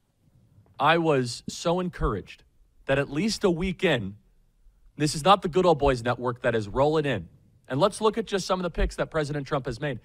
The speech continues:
Now, mind you, the Elise Stefanik pick is not confirmed. It, it is not confirmed. So that is, if you have not seen it on President Trump's Truth Social, it is not confirmed, okay? However, Susie Wiles, amazing, she earned it. And then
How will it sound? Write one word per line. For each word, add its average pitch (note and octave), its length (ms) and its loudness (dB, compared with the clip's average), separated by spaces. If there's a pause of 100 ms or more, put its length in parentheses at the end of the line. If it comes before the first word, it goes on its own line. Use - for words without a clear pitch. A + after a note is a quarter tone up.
(220)
Now, C3+ 140 -4
mind E3+ 260 -2
you, C#3+ 80 -2
the C3+ 140 -6
Elise E3 240 -4
Stefanik D#3+ 480 -2
pick D3+ 160 0
is A#2+ 120 -6
not C3+ 220 -2
confirmed. G#2+ 520 -12
It, A2+ 120 -12
it A#2 140 -6
is G#2+ 120 -6
not A2 220 -4
confirmed. - 400 -16 (280)
So - 120 -12
that B2+ 220 0
is, G#2+ 260 -6 (540)
if B2+ 180 -2
you C3 120 0
have F3+ 200 6
not G3 220 4
seen F3 240 -2
it F3 100 0
on B2 120 -4
President E3 520 -2
Trump's D#3+ 380 -2
Truth C#3 280 -8
Social, D#3 540 -2 (280)
it B2 140 -4
is A2+ 220 -8
not C3+ 380 0
confirmed, A2+ 560 -8 (200)
okay? D#3 360 -6 (1300)
However, E3 420 4 (340)
Susie D3+ 300 0
Wiles, D3 380 4
amazing, D3 400 -2
she C#3+ 140 -8
earned B2+ 220 -4
it. F3 100 -4
And D3 160 0
then E3+ 200 2